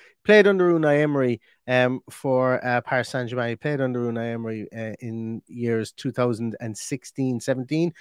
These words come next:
and two thousand seventeen eighteen, when Emery first came to Paris Saint-Germain. He actually bought him. He bought him from Club Brugge, um, in the Belgian league.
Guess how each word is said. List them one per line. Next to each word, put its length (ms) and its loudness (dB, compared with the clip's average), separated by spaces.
and 80 -4
two 80 0
thousand 300 6
seventeen 500 -2
eighteen, 340 -4
when 140 -4
Emery 260 -2
first 300 2
came 180 0
to 80 -20
Paris 240 -2
Saint-Germain. 320 -4
He 80 -2
actually 240 -2
bought 400 4
him. 100 -14
He 80 2
bought 280 12
him 80 4
from 180 -8
Club 220 -2
Brugge, 340 2
um, 260 2
in 120 -2
the 80 -2
Belgian 460 2
league. 200 -8